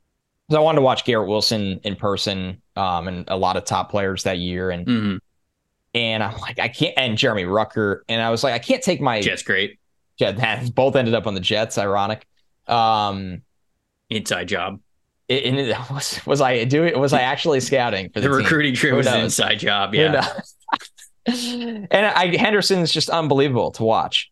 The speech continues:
Speaker 1: And thi-, this is freshman year notes. So if
Speaker 2: Mm-hmm.
Speaker 1: you have concerns about the sophomore year tape, I totally understand those of you that do. I look at the freshman season this guy had.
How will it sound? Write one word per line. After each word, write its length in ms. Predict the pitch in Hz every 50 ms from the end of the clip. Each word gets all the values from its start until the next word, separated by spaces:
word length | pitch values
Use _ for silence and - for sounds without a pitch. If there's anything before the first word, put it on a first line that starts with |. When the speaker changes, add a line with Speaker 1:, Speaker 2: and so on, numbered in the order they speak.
| _ _ _
Speaker 1:
And 680 | 135 131 135 135 135 131 127 127 123 123 120 117 110 - _ _ _ _ _ _ _ _ _
thi-, 300 | 135 139 156 180 220 220 - -
this 220 | 147 196 196 -
is 140 | 240 196 -
freshman 480 | - - 185 180 156 - - 160 147
year 140 | 139 131 127 113
notes. 480 | 110 101 85 80 - - - - - _ _ _
So 240 | - - 143 143 135
if 60 | 113
Speaker 2:
Mm-hmm. 80 | 120 127
Speaker 1:
you 160 | 147 160 165 170
have 180 | 175 165 170
concerns 420 | - 165 147 - 156 156 151 131 147
about 140 | 151 135
the 60 | 131 123
sophomore 380 | - 147 135 123 117 127 123
year 160 | 123 113 113
tape, 340 | 107 - 120 117 117 113 - _
I 80 | 104 101
totally 440 | 87 - - - 131 135 131 131 131
understand 440 | 123 120 113 101 - - 117 110 107
those 200 | 107 107 104 -
of 80 | 98 101
you 160 | 101 104 98
that 200 | 104 98 92 -
do. 360 | - 104 98 95 98 101 98 - - - _ _ _ _ _ _ _ _ _ _ _ -
I 100 | 123 143
look 160 | 151 160 151
at 80 | 147 131
the 100 | 127 117
freshman 400 | - 139 127 123 - - 123 107
season 340 | - - 123 107 104 107 104
this 160 | 101 92 -
guy 220 | - 104 92 92 90
had. 460 | 92 95 95 90 85 87 90 - -